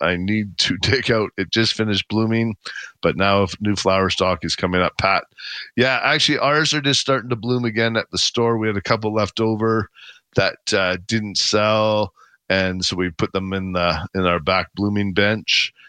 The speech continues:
and, uh, they're just starting to come back, and a bunch of our orchids are starting to bloom. But yeah, gorgeous. Again, nice bright orange plant. Um, so if you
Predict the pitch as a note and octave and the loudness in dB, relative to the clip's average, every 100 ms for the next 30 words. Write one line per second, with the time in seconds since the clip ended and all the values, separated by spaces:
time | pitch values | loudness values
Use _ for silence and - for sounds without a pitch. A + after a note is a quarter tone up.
0 | - - F2 F2 E2 E2 F2 E2+ D#2+ D#2 | -12 -2 2 2 0 0 2 2 0 0
1 | E2+ F2 E2 E2+ - F#2 D#2+ D2 E2+ - | 0 0 0 0 0 0 -2 0 -2 0
2 | F#2 E2+ F2 F2 - F2 E2 F2+ F2+ E2 | -2 0 2 0 0 -2 0 0 -2 -2
3 | F2 D2 F2+ F2+ G2 F2 E2 - - _ | -2 0 0 0 0 0 -2 -4 -4 _
4 | - _ - F2 - G2+ D#2+ E2+ D2+ F2+ | -20 _ 0 2 2 0 0 -4 -2 -2
5 | F#2 F2 D#2+ E2+ - A2 G2+ E2+ _ _ | -2 -2 0 -2 0 0 0 -2 _ _
6 | - A#2+ B2+ B2+ A#2 A#2+ - - - _ | -4 0 2 2 2 0 2 -2 -4 _
7 | - _ _ _ - - G2+ G#2 G#2 F#2+ | -20 _ _ _ -8 -2 0 2 2 0
8 | F#2+ A#2+ C3+ - B2+ A2+ A#2+ A#2 - A2+ | 0 2 2 0 0 2 2 0 0 2
9 | A#2 A2+ G#2+ - G#2 G#2+ A2+ - - - | 2 2 -2 0 0 2 2 -2 -18 -4
10 | F2 F#2+ F2 F2+ F2 - - - - - | 0 2 0 -4 -6 -10 -20 -18 -6 0
11 | G2 F2+ E2 - F#2+ G2+ G2 G2 | 0 0 -2 -4 -4 0 0 0